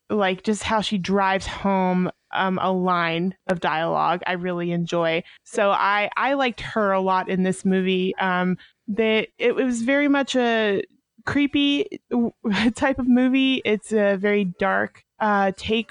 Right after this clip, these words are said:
on it. I mean, it's already kind of a dark fairy tale, but it's just a, um, an even more dark tale about it.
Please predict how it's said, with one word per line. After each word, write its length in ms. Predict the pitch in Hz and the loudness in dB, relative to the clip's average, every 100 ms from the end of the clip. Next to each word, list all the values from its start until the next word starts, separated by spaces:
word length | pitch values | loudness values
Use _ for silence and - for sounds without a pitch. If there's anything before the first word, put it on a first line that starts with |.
| - | -4
on 220 | 208 214 | -2 2
it. 220 | 214 208 | 2 2
I 80 | 202 | 2
mean, 160 | 208 208 | 2 2
it's 140 | 202 | 2
already 240 | 202 190 185 | 2 0 0
kind 180 | 190 | 0
of 60 | 185 | 0
a 100 | 175 | 0
dark 240 | 180 175 | 0 0
fairy 260 | - 185 185 | 0 0 0
tale, 260 | - 180 175 | 0 0 2
but 180 | 185 | 0
it's 180 | 196 - | 0 -2
just 260 | 202 190 220 | -4 -4 0
a, 200 | 196 - | 0 2
um, 480 | - 185 185 185 196 - _ - | 0 0 0 0 -4 -8 _ 0
an 100 | 214 | 2
even 220 | 202 196 | 4 4
more 180 | 190 190 | 2 0
dark 340 | 180 180 180 - | 0 -2 -2 -6
tale 340 | 175 175 180 | -4 0 0
about 320 | 175 175 175 | 0 0 0
it. 200 | 185 180 | 0 -2